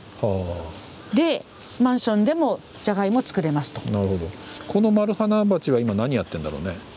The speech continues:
Speaker 2: うーん、花粉集め。
Speaker 1: 花粉集めて、
Speaker 2: はい。
Speaker 1: なんか手伝ってくれてるのかな。
Speaker 2: そうなんです。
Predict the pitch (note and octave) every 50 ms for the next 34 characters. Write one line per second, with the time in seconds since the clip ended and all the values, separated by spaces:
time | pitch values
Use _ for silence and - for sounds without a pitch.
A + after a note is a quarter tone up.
0 | - - - - F#3 F3+ E3+ E3 E3 D#3+ D#3 D#3 D3+ D3+ D3+ D3+ D3 C#3+ C#3 -
1 | - - - - - - F#3+ F3 - F3 E3+ D#3+ D#3 - - - D#3 D3+ D3 C3
2 | A#2+ C3 C3 B2+ A#2+ - C3 A#2+ G2+ - - F#2+ F2+ E2+ - - - E3+ D#3 C3+
3 | G#2 G#2+ G2+ - - A2 - C3 B2 A2 - - F#2 F2 - F2+ D#2+ D2+ - E2+
4 | - A3 G3+ E3+ C#3 A2+ - - - - -